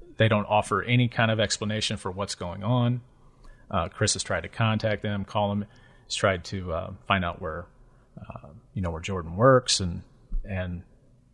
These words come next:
again, this is where my, my squirrel brain is gonna go off on a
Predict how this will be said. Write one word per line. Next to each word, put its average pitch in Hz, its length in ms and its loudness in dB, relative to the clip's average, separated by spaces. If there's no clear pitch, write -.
again, 110 320 8
this 104 160 6
is 107 100 -4
where 110 120 2
my, 98 180 2
my 107 140 0
squirrel 120 400 4
brain 104 260 0
is 101 100 -4
gonna 98 160 -2
go 101 220 -2
off 101 280 0
on 104 120 0
a 101 40 -2